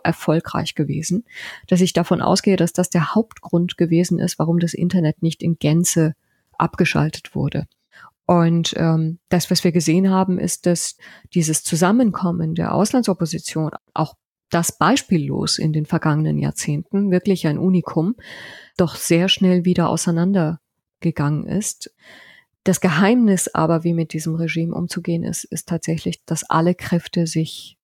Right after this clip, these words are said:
verbünden und an einem gemeinsamen Ziel arbeiten. Ja, durch diese Art von Propaganda ist das natürlich sehr gut unterdrückt worden. Also quasi, ich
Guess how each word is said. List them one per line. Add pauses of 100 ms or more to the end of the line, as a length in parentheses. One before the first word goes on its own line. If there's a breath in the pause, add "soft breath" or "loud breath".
verbünden
und
an
einem
gemeinsamen
Ziel
arbeiten. (680 loud breath)
Ja, (120)
durch
diese
Art
von
Propaganda
ist
das
natürlich (320)
sehr
gut
unterdrückt
worden.
Also
quasi,
ich